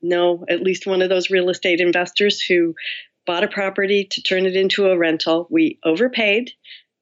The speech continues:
over improved, and under tenanted. And I'm sure all of your listeners have probably dealt with some of those kind of investors.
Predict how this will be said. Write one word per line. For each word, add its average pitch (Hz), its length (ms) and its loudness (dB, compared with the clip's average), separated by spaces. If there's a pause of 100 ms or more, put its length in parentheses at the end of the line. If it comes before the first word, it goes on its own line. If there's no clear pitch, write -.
(140)
over 220 640 -2
improved, 196 760 -2 (160)
and 170 340 -2
under 311 260 0
tenanted. 302 680 0 (120)
And 180 120 0
I'm 175 100 2
sure 180 280 2 (260)
all 208 180 2
of 226 140 0
your 240 160 -4
listeners 254 420 -2
have 208 160 -6
probably 196 480 -4
dealt 208 220 -2
with 165 100 -2
some 185 180 0
of 180 60 2
those 180 180 0
kind 180 220 0
of 175 80 0
investors. 175 760 -2